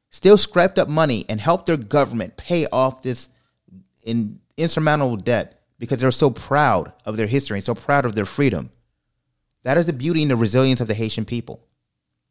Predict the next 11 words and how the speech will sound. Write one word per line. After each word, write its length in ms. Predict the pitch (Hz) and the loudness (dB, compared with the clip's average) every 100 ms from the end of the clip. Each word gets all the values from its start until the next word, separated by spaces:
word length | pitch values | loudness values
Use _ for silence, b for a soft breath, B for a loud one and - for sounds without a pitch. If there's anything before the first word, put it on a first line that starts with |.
| _ _ _ _ _ | _ _ _ _ _
It's 140 | - 147 | -8 -2
a 40 | |
history 340 | 151 226 196 175 | 0 2 2 2
that 180 | 147 | 2
we 200 | 139 175 | 2 0
often 440 | 139 147 - 139 123 | 2 2 0 -4 -4
ignore, 540 | 120 120 170 151 120 - | -6 -2 2 4 2 0
and 260 | 120 123 113 | -2 -2 -2
because 300 | 127 151 147 | 2 2 2
of 80 | |
even 420 | 135 143 139 120 | -2 -2 -2 -6